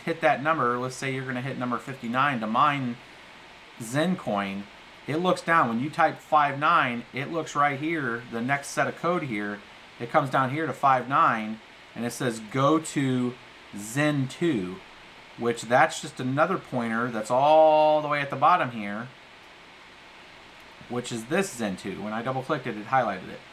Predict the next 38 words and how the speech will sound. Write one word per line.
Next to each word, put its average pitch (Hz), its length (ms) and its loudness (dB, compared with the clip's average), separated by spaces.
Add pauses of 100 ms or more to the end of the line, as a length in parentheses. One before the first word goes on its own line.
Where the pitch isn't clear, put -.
(260)
So 117 200 -2
all 147 200 8
the 185 80 2
way 190 60 2
at 185 80 0
the - 80 -2
bottom 175 400 6
of 131 80 -2
this, 123 320 -4 (340)
you 113 140 -6
see 135 180 -6
Zen 131 240 -2
two. 127 220 -4
So 123 120 -10
that's, 143 360 0 (260)
you 113 120 -4
hit - 160 -4
the 156 60 0
number, 175 420 4
which 123 180 -4
hits 160 160 -4
the 131 100 -6
pointer. 170 480 0
The 135 100 0
pointer 151 300 0
comes 147 240 -2
down 139 240 4
to 120 60 -6
here 160 360 -2
and 131 200 -6
then 120 120 -4
says, 123 300 -2
"Okay, 127 280 -2
go 135 180 0
ahead 160 160 0
and 131 100 -4
start 151 400 0
this," 151 440 -2